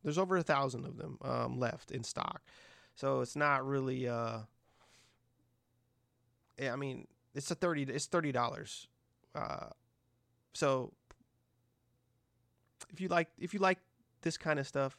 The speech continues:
if what I, if, if what I said about this movie, if listening to me talk about this movie, uh, sounds,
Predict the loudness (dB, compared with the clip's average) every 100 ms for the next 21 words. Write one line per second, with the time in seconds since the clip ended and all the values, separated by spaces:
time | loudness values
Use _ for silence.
0 | _ -6 2 6 8 8 4 -2 -2 -2
1 | 0 8 10 10 8 2 2 2 0 _
2 | _ _ _ _ _ _ _ _ _ _
3 | _ _ -10 -2 0 0 -4 -6 -2 -2
4 | -2 -4 -8 -12 _ 4 4 4 0 0
5 | -2 0 2 2 0 -4 -6 -6 -4 -4
6 | -6 -8 -18 -20 -20 _ -4 -2 -2 -4
7 | -2 0 0